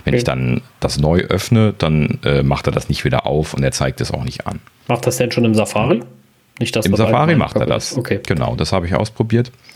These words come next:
Speaker 1: Äh, des-, deswegen müsste man jetzt mal gucken, vielleicht gibt's ja eine QuickNotes api,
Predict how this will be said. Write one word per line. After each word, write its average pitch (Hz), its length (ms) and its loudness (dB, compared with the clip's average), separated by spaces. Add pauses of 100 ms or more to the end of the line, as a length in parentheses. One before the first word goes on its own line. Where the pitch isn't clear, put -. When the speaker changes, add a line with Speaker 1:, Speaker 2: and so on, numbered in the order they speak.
(120)
Speaker 1:
Äh, 87 180 4
des-, - 300 -2
deswegen 92 400 0
müsste 80 240 0
man 73 100 4
jetzt 76 180 0
mal 78 80 2
gucken, - 320 -4
vielleicht 80 240 0
gibt's - 200 -2
ja 85 80 2
eine 73 100 0
QuickNotes - 540 0
api, 78 420 0